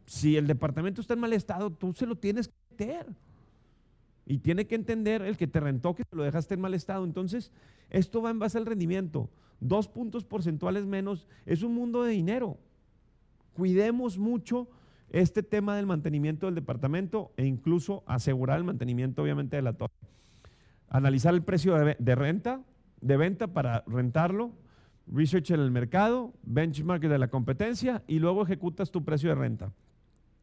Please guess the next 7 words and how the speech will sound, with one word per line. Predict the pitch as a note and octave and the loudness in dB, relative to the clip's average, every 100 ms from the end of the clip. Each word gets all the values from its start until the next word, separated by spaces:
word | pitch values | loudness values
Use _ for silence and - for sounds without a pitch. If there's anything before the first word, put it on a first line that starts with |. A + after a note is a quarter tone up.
| - - - _ | -20 -20 -20 _
Quiero | - G#3 | 0 0
hacer | G#3+ A#3 | 2 0
un | B3 | -2
ejercicio | G3+ E3+ G3 G3 | -2 0 0 0
muy | G3+ | -2
rápido, | G#3+ F3 F#3 F#3 G#3+ - - - _ _ _ A#2 | 0 0 2 0 -2 -10 -20 -20 _ _ _ -2
eh, | B2+ C3 B2+ | 2 4 4